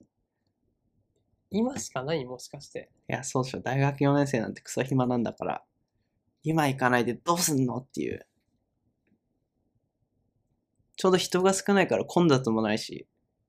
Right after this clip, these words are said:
Speaker 1: そう。
Speaker 2: だから店員さんもめっちゃ丁寧に接してくれてたよ。
Speaker 1: あー。
Speaker 2: 沖縄行った時。
Speaker 1: なるほどね。
Speaker 2: 暇だから。
Speaker 1: 暇なのか。
Speaker 2: うん。えー、ゴートゥーイート食事券だってよ。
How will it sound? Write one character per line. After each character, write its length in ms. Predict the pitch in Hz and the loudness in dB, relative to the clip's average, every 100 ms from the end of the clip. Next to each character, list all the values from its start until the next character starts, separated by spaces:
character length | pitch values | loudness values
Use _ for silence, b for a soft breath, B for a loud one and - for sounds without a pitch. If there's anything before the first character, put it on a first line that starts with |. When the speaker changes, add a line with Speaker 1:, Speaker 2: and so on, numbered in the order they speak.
| _ _ | _ _
Speaker 1:
そ 460 | - 147 131 123 - | -14 -10 -8 -10 -14
う。 40 | - | -2
Speaker 2:
だ 100 | 165 | 2
か 100 | 143 | 6
ら 180 | 123 113 | 6 4
店 260 | - 165 | 4 6
員 80 | 170 | 6
さ 160 | 160 151 | 6 6
ん 80 | |
も 140 | 147 143 | 6 4
め 80 | 139 | 4
っ 40 | |
ち 60 | 143 | 4
ゃ 60 | |
丁 180 | 147 151 | 4 4
寧 160 | 143 107 | 4 2
に 240 | 104 - - | 0 -4 0
接 180 | 143 | 2
し 80 | 135 | 2
て 80 | 131 | 2
く 100 | 127 | 2
れ 60 | 135 | 0
て 100 | - | 0
た 80 | |
よ。 240 | 78 - - _ _ _ | -2 -2 -8 _ _ _
Speaker 1:
あ 40 | 139 | -4
ー。 40 | 139 139 135 | -2 0 2
Speaker 2:
沖 100 | 135 | 6
縄 140 | 123 | 6
行 80 | 123 | 4
っ 20 | |
た 120 | 120 | 0
時。 320 | 110 - - _ _ - | -2 -8 -14 _ _ -12
Speaker 1:
な 100 | 131 | -10
る 40 | |
ほ 140 | 135 | -10
ど 80 | 131 | -10
ね。 120 | 131 | -12
Speaker 2:
暇 320 | 139 - 127 117 | -8 2 2 2
だ 140 | 110 | 0
か 100 | - | -2
ら。 200 | - - _ | -6 -10 _
Speaker 1:
暇 240 | - 151 | -8 -4
な 120 | 151 135 | -2 -2
の 100 | 139 | -4
か。 240 | - - _ 117 | -16 -20 _ -2
Speaker 2:
う 40 | 101 95 - - - _ _ _ _ _ _ _ _ _ _ _ _ _ _ _ _ _ _ _ _ _ _ _ _ _ _ _ _ _ _ _ _ _ _ _ _ _ 143 | -2 -2 -8 -14 -20 _ _ _ _ _ _ _ _ _ _ _ _ _ _ _ _ _ _ _ _ _ _ _ _ _ _ _ _ _ _ _ _ _ _ _ _ _ -4
ん。 140 | 135 | -2
え 40 | 123 | -4
ー、 40 | |
ゴ 200 | 135 151 | 4 6
ー 80 | 160 | 6
ト 80 | - | 8
ゥ 160 | 170 - | 8 8
ー 40 | - | -2
イ 140 | 139 | 0
ー 20 | |
ト 120 | 156 | 2
食 280 | 151 135 151 | 2 2 2
事 120 | 147 | 2
券 160 | 143 - | 0 -4
だ 100 | - | -8
っ 80 | - | -6
て 100 | 82 | -6
よ。 160 | - | -6